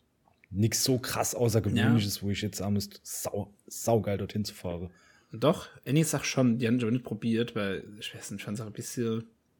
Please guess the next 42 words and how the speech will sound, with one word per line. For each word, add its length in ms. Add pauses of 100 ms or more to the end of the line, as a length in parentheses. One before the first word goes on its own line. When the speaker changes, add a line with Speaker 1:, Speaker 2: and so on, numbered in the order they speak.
(500)
Speaker 2:
irgendwie 260
auch 40
ein 60
bisschen 220
schier, 360
für 100
im 100
Kino 260
zu 120
sitzen, 400
über 240
zwei 220
Stunden, 400
weil 120
das 200
wird 260
danach 220
kalt 280
wird. 120
Aber 120
es 120
gab, 260
äh, 280
Chicken 340
Stripes. 320
Speaker 1:
Ja, 200
okay. 440 (1500)
Aber 220
das 180
ist 140
Speaker 2:
Ja. 60
Speaker 1:
für 60
mich 200
jetzt 160
auch 160
kein 180
so 100
Argument, 720
äh, 340 (840)
also 220
ich, 200
äh, 80